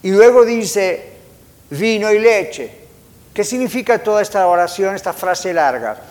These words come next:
La reconciliación con Dios no tiene precio. No tiene, no tiene precio, no se le, no se le puede poner a la salvación, a la reconciliación con Dios un precio. Nuestra mentalidad humana pone precios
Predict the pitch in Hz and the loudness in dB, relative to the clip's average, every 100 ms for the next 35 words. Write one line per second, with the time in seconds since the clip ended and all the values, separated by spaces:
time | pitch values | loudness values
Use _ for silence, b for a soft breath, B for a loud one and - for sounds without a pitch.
0 | B B 147 170 202 202 214 214 214 208 | B B -2 0 0 -2 -4 -2 -2 0
1 | 214 226 226 226 214 202 214 196 214 208 | 0 -2 -2 -2 -2 -2 -4 -8 -8 -8
2 | 180 240 233 - 143 98 - - _ _ | -4 0 0 -2 -8 -10 -14 -20 _ _
3 | _ _ _ _ _ _ _ _ _ _ | _ _ _ _ _ _ _ _ _ _
4 | _ - 156 180 208 233 226 202 202 208 | _ -12 -8 -6 -4 -4 -6 -8 -10 -10
5 | 226 202 214 226 220 156 143 170 156 135 | -10 -8 -2 -2 -2 -8 -8 -8 -8 -8
6 | 185 180 190 165 202 214 202 185 180 233 | -12 -8 -8 -6 -2 -2 -2 -6 -6 -6
7 | 233 156 147 B B - 160 160 180 160 | -4 -4 -6 B B -6 -4 -4 -4 -4
8 | 160 160 226 220 214 - B - 165 165 | -6 -4 -2 -2 -4 -10 B -4 -2 -2
9 | 160 165 165 170 160 156 190 185 180 175 | -4 -6 -8 -6 -8 -6 -8 -8 -6 -4
10 | 202 196 202 185 202 254 247 160 139 156 | -4 -4 -6 -6 -2 0 0 -6 -8 -8
11 | - 170 175 170 175 170 185 208 208 214 | -6 -6 -6 -4 -4 -2 -2 -2 -2 -4
12 | 202 202 196 - 214 247 - 143 98 - | -4 -4 -6 -6 0 0 0 -8 -10 -14
13 | - | -20